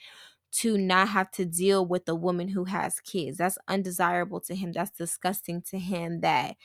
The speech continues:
she is just a baby mama. Mind you, this woman is engaged to somebody else who is not the son's dad, but I don't know. I just think that's weird. And it's like, "Nigga, your mama was a fucking single mom. So you think your mama disgusting?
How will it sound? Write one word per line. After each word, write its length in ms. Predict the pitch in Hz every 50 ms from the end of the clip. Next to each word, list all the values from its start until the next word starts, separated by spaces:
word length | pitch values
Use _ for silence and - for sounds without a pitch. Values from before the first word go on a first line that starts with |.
| - - _ _ _
she 380 | - - - - 240 233 180 165
is 200 | 202 214 180 165
just 220 | 190 190 - -
a 80 | - 170
baby 300 | 175 175 175 175 170 170
mama. 460 | 175 170 156 139 - - - - - _ _ _ _ _ _ _ _ _ _ _ _ -
Mind 360 | 175 190 220 302 381 370 262
you, 100 | 240 220
this 240 | 208 196 202 202 -
woman 300 | - 196 208 208 196 185
is 220 | 180 175 190 - - _ _ _ _ _ _ _
engaged 880 | - 190 185 175 170 185 180 185 185 185 175 185 - - - _ - - _ _ _ _ _ _ _ _ _ _ _ _ _ _ _ _
to 180 | - - - 254
somebody 400 | 240 277 254 233 208 196 190 170
else 220 | 104 190 - -
who 120 | - - 214
is 120 | 190 -
not 240 | 180 160 123 - -
the 80 | - 180
son's 360 | - - 170 156 165 180 -
dad, 420 | 175 208 226 262 247 214 185 196
but 300 | 196 175 165 143 135 - - _ _ _ _ _ _ _ _ _ _ _ _ _ _ _ _ _ _ _ _ - - - - - - - - - - -
I 80 | - - -
don't 320 | 539 494 466 480 480 453
know. 100 | 359 233
I 120 | - - 320
just 260 | - 403 359 - -
think 200 | - 285 285 285
that's 280 | 294 269 269 269 - -
weird. 420 | 196 220 262 294 277 233 208 196
And 140 | 208 220 247
it's 160 | 294 - -
like, 160 | 269 254 240
"Nigga, 340 | 202 214 214 262 277 277 254
your 160 | 262 262 269 233
mama 280 | 208 208 233 240 226
was 180 | 208 208 202 220
a 60 | 226
fucking 320 | - - 202 202 - 190
single 340 | 202 - - 190 190 185 185
mom. 220 | 180 185 185 190 202
So 140 | - -
you 140 | 202 202 226
think 220 | 214 - 233 247 -
your 120 | 226 208
mama 280 | 208 190 202 214 220 214
disgusting? 760 | 233 233 - - 226 220 233 - - - 247 240 240 262